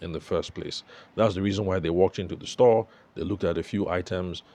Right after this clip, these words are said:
uh, they looked at five or six items,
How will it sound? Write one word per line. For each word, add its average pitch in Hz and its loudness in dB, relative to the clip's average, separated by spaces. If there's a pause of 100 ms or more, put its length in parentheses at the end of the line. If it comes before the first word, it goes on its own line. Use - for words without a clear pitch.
(240)
uh, 80 0
they 85 -4
looked 101 2
at 87 2
five 98 0
or 87 0
six - -8
items, 87 -4